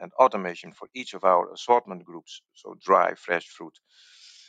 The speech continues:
And we also talked to multiple system integrators to see what they could offer as a solution. And we, we defined a specific program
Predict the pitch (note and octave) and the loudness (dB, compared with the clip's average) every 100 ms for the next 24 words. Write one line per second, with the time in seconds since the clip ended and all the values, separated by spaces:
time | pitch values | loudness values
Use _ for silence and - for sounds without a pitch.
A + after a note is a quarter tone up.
0 | _ - F#2+ G#2+ G#2+ A2 G#2 - G#2+ G#2 | _ -2 0 4 2 2 -4 2 2 2
1 | G2 F#2+ G#2 G2+ F#2+ F2+ - E2 - F2 | 0 0 0 0 -10 -10 -12 -14 -12 -12
2 | E2 E2+ E2+ - - - - G2+ F2+ F2+ | -8 -8 -8 -10 -20 -20 -18 -12 -10 -8
3 | F2 E2+ F#2 - - G2 F#2 F2+ _ _ | -12 -16 -20 -14 -10 -10 -10 -14 _ _
4 | - F2 - - F2+ F#2 - D2+ - _ | -8 -8 -10 -14 -12 -12 -14 -18 -20 _
5 | _ _ _ _ _ E2+ F2+ F#2 F#2 F2+ | _ _ _ _ _ 0 2 4 2 2
6 | F#2 F#2 - _ _ F#2+ F#2 F#2 F#2 _ | 0 -6 -16 _ _ -10 -8 -8 -12 _
7 | _ _ _ _ G2+ F#2+ F#2+ A2+ A2+ G#2 | _ _ _ _ -12 -12 4 6 6 2
8 | F#2+ - _ _ - C3 - G2 _ - | -8 -12 _ _ -6 -4 -4 -8 _ 4
9 | A#2+ A#2 F#2+ E2 | 4 6 0 -2